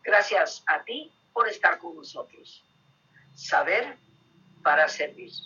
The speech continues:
Y hoy jueves, jueves de cultura, queridos amigos, tenemos un gran invitado con un tema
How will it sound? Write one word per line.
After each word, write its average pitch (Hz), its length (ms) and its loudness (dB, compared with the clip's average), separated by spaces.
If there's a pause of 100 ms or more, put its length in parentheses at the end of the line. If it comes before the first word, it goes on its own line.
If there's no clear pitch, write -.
(1700)
Y 170 100 -6
hoy 240 180 4
jueves, 240 540 2
jueves 175 320 -2
de 151 80 -12
cultura, 220 500 -2
queridos - 400 -10
amigos, 160 460 -8
tenemos 156 360 -12
un 131 80 -20
gran 180 300 4
invitado 160 680 -4 (960)
con 208 220 -4
un 277 260 -6
tema 226 560 4